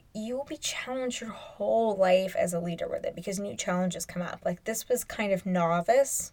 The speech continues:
in my example, and it's because I was young. I was a young leader and was bottling all these things up because I was struggling with, if you guys listen to my podcast, you know I was struggling with all the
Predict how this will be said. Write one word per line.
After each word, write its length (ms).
in 160
my 220
example, 760
and 680
it's 160
because 280
I 60
was 160
young. 360
I 40
was 120
a 80
young 260
leader 420
and 120
was 120
bottling 480
all 120
these 200
things 260
up 180
because 160
I 140
was 160
struggling 500
with, 220
if 160
you 80
guys 240
listen 320
to 220
my 260
podcast, 480
you 60
know 240
I 180
was 100
struggling 440
with 120
all 200
the 100